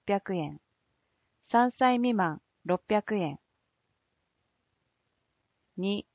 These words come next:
天体観測編。内容、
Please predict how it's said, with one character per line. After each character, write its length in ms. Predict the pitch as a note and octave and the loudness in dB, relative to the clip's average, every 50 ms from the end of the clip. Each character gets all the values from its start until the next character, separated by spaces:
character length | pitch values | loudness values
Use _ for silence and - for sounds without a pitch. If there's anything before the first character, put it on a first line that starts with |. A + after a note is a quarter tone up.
| _ _ _ _ _ _ _ _ - | _ _ _ _ _ _ _ _ 0
天 240 | - B3 C4+ C#4 B3+ | 2 2 2 2 0
体 300 | - B3 A#3 A#3 A#3 A3+ | 2 2 2 2 2 0
観 260 | - A3+ A3+ A3+ A3+ | -2 0 0 0 0
測 320 | - - G#3+ - - G#3 | -2 -4 -4 -4 -4 -6
編。 320 | G3 G#3 G3+ G3 F#3+ F#3+ - _ _ _ _ _ _ _ _ _ _ _ _ _ _ _ _ _ _ _ _ _ _ _ _ _ _ - | -4 -4 -4 -6 -6 -10 -14 _ _ _ _ _ _ _ _ _ _ _ _ _ _ _ _ _ _ _ _ _ _ _ _ _ _ -4
内 320 | F3+ F#3+ G3+ G#3+ G#3+ G#3 | -2 0 0 2 0 0
容、 420 | G#3 G3 G3 G3 F#3+ F#3+ - - | 0 0 0 0 0 -2 -6 -10